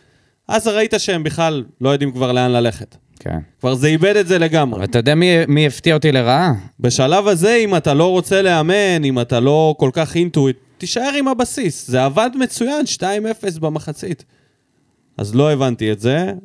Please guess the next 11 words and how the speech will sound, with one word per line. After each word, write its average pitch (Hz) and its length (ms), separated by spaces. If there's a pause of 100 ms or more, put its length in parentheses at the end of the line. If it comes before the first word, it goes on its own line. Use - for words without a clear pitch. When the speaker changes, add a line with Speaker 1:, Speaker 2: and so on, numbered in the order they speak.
Speaker 1:
וחבל. 101 1200
Speaker 2:
כן. - 380
Speaker 1:
חבל 143 180
שזה 156 300
עלה 165 140
לנו 165 220
בנקודות, 151 580
אבל 107 180
בסך 120 300
הכל 180 240
הקבוצה 160 580